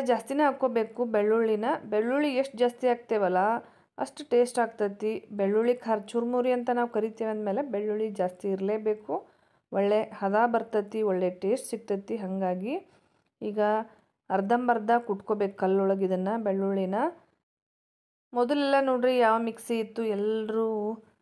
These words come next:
ಕಲ್ಲೊಳಗೆ ಜಜ್ಕೋತಿದ್ರು. ಹಸಿ ಖಾರ ಆಗಲಿ, ಪ್ರತಿಯೊಂದು ಚಟ್ನಿನ ಆಗಲಿ, ಆ ಟೇಸ್ಟೇ ಬೇರೆ, ಈ ಮಿಕ್ಸಿ ಒಳಗಿನ ಟೇಸ್ಟನ್ನ ಬೇರೆ. ಈಗ ನೋಡ್ರಿ, ಖಾರ ಚುರುಮುರಿಗೆ ಒಗ್ಗರಣೆ ಮಾಡಕತ್ತೈತಿ. ಒಗ್ಗರಣೆಗೆ ಒಂದು ದೊಡ್ಡ ಕಪ್ಪಷ್ಟು ಎಣ್ಣೆ ಹಾಕೈತಿ. ಎಣ್ಣೆ ಸ್ವಲ್ಪ ಜಾಸ್ತಿನೇ ಹಾಕ್ಕೋರಿ.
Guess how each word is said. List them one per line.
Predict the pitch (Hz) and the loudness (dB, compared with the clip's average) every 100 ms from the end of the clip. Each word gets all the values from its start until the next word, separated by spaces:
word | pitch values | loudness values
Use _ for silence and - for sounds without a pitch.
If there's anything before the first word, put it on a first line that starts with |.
| _ _ | _ _
ಕಲ್ಲೊಳಗೆ | 208 214 220 208 208 | 2 4 6 4 4
ಜಜ್ಕೋತಿದ್ರು. | 240 233 - 208 202 196 196 | 2 0 -2 -6 -4 -2 0
ಹಸಿ | 196 196 202 | -2 -4 -8
ಖಾರ | 202 196 | -2 0
ಆಗಲಿ, | 196 196 190 190 196 196 196 196 196 _ _ _ _ | 2 2 2 0 -2 0 -2 -4 -6 _ _ _ _
ಪ್ರತಿಯೊಂದು | 202 196 208 208 208 | -2 -2 -2 -2 0
ಚಟ್ನಿನ | 214 196 220 226 233 | -4 -4 -6 -2 0
ಆಗಲಿ, | 202 190 190 214 - | 2 2 -2 -4 -6
ಆ | - 196 220 | -2 0 0
ಟೇಸ್ಟೇ | 220 208 208 - 262 | 0 0 0 0 2
ಬೇರೆ, | 240 233 247 254 | 4 4 4 2
ಈ | 226 | 0
ಮಿಕ್ಸಿ | 214 196 196 226 | -4 -4 -6 0
ಒಳಗಿನ | 214 202 214 226 | 2 2 -2 -4
ಟೇಸ್ಟನ್ನ | 202 185 196 196 196 | -2 -2 -2 -4 -2
ಬೇರೆ. | 190 180 208 349 - - _ _ | 0 -2 -2 -4 -10 -20 _ _
ಈಗ | 240 240 | -6 0
ನೋಡ್ರಿ, | 240 240 240 277 - - - | 2 2 0 -2 -8 -20 -16
ಖಾರ | - 226 | 0 0
ಚುರುಮುರಿಗೆ | 226 240 233 233 233 226 233 240 - - - _ _ _ - | 2 -2 0 0 0 2 2 2 -4 -20 -20 _ _ _ -4
ಒಗ್ಗರಣೆ | 202 202 226 226 233 | -4 0 0 0 0
ಮಾಡಕತ್ತೈತಿ. | 220 214 220 214 208 208 285 | 0 0 -2 0 -2 0 0
ಒಗ್ಗರಣೆಗೆ | 262 214 220 226 233 226 240 | 2 2 2 2 0 2 2
ಒಂದು | 233 220 220 202 | 2 0 -4 -2
ದೊಡ್ಡ | 202 208 214 240 | -4 -6 -6 -6
ಕಪ್ಪಷ್ಟು | 247 240 240 226 220 - 254 | 0 -2 0 -6 -6 -6 -4
ಎಣ್ಣೆ | 240 190 202 | 0 0 0
ಹಾಕೈತಿ. | 208 196 202 196 240 | -4 -2 -4 -4 -4
ಎಣ್ಣೆ | 254 196 214 | -4 -4 -4
ಸ್ವಲ್ಪ | 214 214 | -4 -2
ಜಾಸ್ತಿನೇ | 196 185 - 240 | -4 -4 -4 -2
ಹಾಕ್ಕೋರಿ. | 247 233 220 220 226 | -2 -4 0 0 0